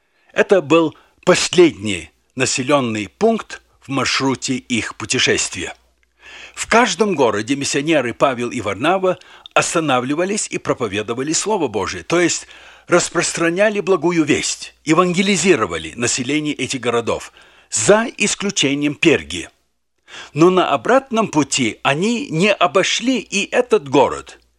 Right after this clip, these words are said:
и провели там некоторое время, благовествуя в нем о Господе. Почему же только на обратном пути остановились они в этом городе? Сказано, что, проповедовавшие Слово Господне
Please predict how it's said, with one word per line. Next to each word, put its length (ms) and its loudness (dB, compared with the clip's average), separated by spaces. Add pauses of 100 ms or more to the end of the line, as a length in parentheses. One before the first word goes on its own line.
(380)
и 80 2
провели 480 2
там 300 0
некоторое 500 -2
время, 380 -4
благовествуя 880 -2 (280)
в 140 -10
нем 340 -2
о 80 0
Господе. 580 -4 (840)
Почему 340 2
же 120 2
только 440 2 (200)
на 200 4
обратном 840 0
пути 520 -6
остановились 720 -4
они 300 -6
в 80 -12
этом 260 -4
городе? 480 -4 (600)
Сказано, 600 0 (120)
что, 240 2
проповедовавшие 1080 2
Слово 460 2
Господне 640 -4